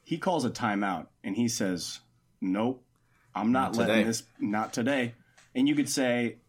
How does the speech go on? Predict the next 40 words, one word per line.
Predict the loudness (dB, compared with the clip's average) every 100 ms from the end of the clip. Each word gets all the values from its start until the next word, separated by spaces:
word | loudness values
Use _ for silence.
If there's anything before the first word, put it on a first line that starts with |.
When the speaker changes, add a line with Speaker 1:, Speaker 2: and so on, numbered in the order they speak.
| _ -10
Speaker 1:
"Ah, | -4 0 0 0 -2
come | -2
on, | -2 -2
coach, | -4 -2 -2
are |
you | -2
getting | 0 0
nitpicky?" | 0 -2 -4 0
And | 0
he |
says, | 0 -4 -6 -6
"Yes, | -2 0 0 -2
I | -2
am. | -4 -4 -2 -2 -4 -10 _ _ -8
You're, | -6 -6 -10 _ _ _ _ -8
you're | -4 -4 -6
damn | -8 -4 0 0 0
right | 0 -2 -4
I'm | -6
getting | -6 -6 -6 -8
nitpicky | -8 -8 -10 -10 -12 -14 _ _ _ -16 -4
because | -4 -2 -2 0
I | 0 0
need | 0 0
to | -2
be, | -4 -6 -8 -12 -8
and | -4
it's | -4 -4
my | -6
job." | -4 -4 -2 -4 -8 -20 _ _ _
I | -2
love | 0 2 2 0
seeing | -2 -2 -2 -4
that, | -6 -8 _ _ _ _ _ -16
uh, | -14 -10
aspect | -8 -8 -8 -12 -12 -20 _
of | -12 -10
Kirby. | -8 -8 -4
That's | -4 -2
one | -2 -2